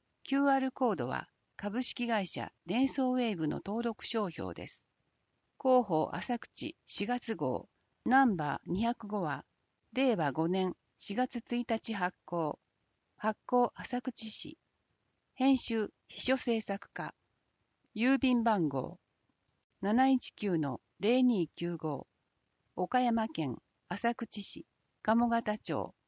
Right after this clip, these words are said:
六条院中、三千五十番地。代表電話、零八六五四四の七零零零。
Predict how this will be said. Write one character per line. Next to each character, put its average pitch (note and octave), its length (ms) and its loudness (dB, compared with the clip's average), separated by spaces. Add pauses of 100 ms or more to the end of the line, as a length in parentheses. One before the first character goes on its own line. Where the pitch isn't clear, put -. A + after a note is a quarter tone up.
(220)
六 F#3 300 -2
条 A3+ 260 2
院 G#3+ 240 -2
中、 G3+ 340 -8 (540)
三 B3+ 320 2
千 A3+ 240 2
五 D#3 160 -2
十 G#3 220 -2
番 E3 260 -2
地。 - 240 -12 (840)
代 A#3+ 300 2
表 A#3+ 260 2
電 G3 160 2
話、 C3 220 -6 (640)
零 B3+ 240 4
八 B3 320 -2
六 E3 300 -4
五 D#3 320 -4 (480)
四 A#3+ 260 2
四 G3 300 2
の B2 180 -4 (380)
七 G#3 300 2
零 A#3 220 2
零 C#3+ 220 -2
零。 C#3 320 -8